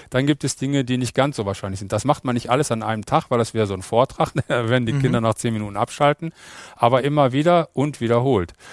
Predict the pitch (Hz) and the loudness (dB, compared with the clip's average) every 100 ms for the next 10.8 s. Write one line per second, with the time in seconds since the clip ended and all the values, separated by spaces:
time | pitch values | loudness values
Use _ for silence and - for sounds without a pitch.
0 | - - 117 104 123 160 165 160 147 - | -20 -6 -4 2 2 2 -2 -4 -4 -4
1 | 131 131 135 143 131 123 127 131 - 127 | -2 -2 -2 -4 -4 -4 0 0 0 -2
2 | 127 123 120 120 113 110 110 104 110 156 | -2 -2 -6 -4 -4 -2 -2 2 2 2
3 | 147 117 147 180 - - - 151 147 131 | 0 2 2 2 -2 -18 -4 -2 -2 0
4 | 147 170 110 - 95 95 98 90 - 120 | 0 0 -2 -2 -2 -2 -6 -10 -4 -2
5 | 147 120 - 120 110 113 117 110 107 113 | -2 -6 -6 -6 -4 -4 -4 -6 -8 -10
6 | 117 131 135 110 - 156 190 - 135 - | -6 -2 -2 -2 0 0 -2 -8 -6 -2
7 | 123 - - 113 - 151 156 127 - 110 | -2 -4 -8 -8 -2 -2 0 -2 2 2
8 | 104 131 120 123 110 - 117 123 113 110 | 2 -2 -2 -2 -2 -4 -2 0 0 -2
9 | 113 110 107 123 123 113 107 104 120 123 | -4 -6 -6 -4 -2 -2 -4 -6 -6 -4
10 | 110 110 107 98 98 147 160 | -4 -4 -6 -6 -2 2 2